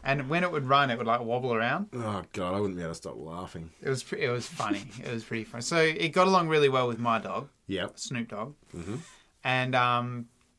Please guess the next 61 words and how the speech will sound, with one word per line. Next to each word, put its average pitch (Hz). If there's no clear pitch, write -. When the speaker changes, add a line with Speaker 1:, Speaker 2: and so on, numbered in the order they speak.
Speaker 2:
They 92
used 85
to 92
smoke 85
blunts 87
out 80
the -
back 87
Speaker 1:
they 113
Speaker 2:
together. 120
Speaker 1:
did. 107
They 113
used 117
to -
get -
so -
freaking 120
high. 107
It 113
was -
so 117
funny. 110
Speaker 2:
<laughs> -
Speaker 1:
And, 127
like, 113
listen 127
to 107
his 117
music. 117
Speaker 2:
Yeah, 127
Speaker 1:
Like, 117
Speaker 2:
over 113
and 107
Speaker 1:
all 104
Speaker 2:
over. 135
Speaker 1:
the 180
time. 117
Yeah, 123
Speaker 2:
Yeah. 110
Speaker 1:
like, 110
repeat 120
on 113
repeat. 110
Speaker 2:
Sick. 78
Speaker 1:
So 120
good. 113
Um, 151
but 156
yeah, 151
we 170
had 170
a 156
three-legged 147
dog 139
for 165
a -
while, 127
and 135
that's 139
the 117
story. 123